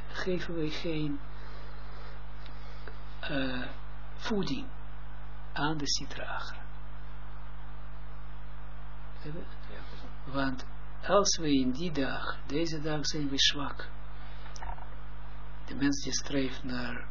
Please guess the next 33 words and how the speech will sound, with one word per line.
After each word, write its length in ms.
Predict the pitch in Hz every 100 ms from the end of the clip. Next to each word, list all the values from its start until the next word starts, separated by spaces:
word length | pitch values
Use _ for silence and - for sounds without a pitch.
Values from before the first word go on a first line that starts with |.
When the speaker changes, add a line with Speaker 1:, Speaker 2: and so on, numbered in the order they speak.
| - - - - - -
Speaker 1:
eenheid 540 | - 208 170 127 -
met 80 | 127
de 100 | 113
schepper. 460 | - - - - -
Is 100 | 151
hij 120 | 170 185
als 140 | 180
het 80 | 175
ware, 200 | 180 165
voelt 280 | - 202 175
hij 120 | 160
zichzelf 480 | - - 180 160 160
een 140 | 147
beetje 260 | 160 151 151
zwak. 400 | - 139 131 -
Niet 240 | 185 214
erg. 320 | 202 190 185 -
Speaker 2:
Mhm. 1400 | - - - - - - - - - - - - - 151
Speaker 1:
Niet 160 | 180
altijd, 320 | 156 123 127 127
hoeft 160 | 135
niet 180 | 160 165
altijd, 480 | 127 117 123 117 -
eh, 80 | 117 110 110 - - - - - - -
zo. 120 | - - - - - - -
Maar 360 | 160 151 151 147 - - - - - - -
dan, 320 | 180 190 139
als 160 | 139 -
je 60 |
toch 220 | 131 135 -
op 180 | -
die 140 | - 202
dag 460 | 151 123 - -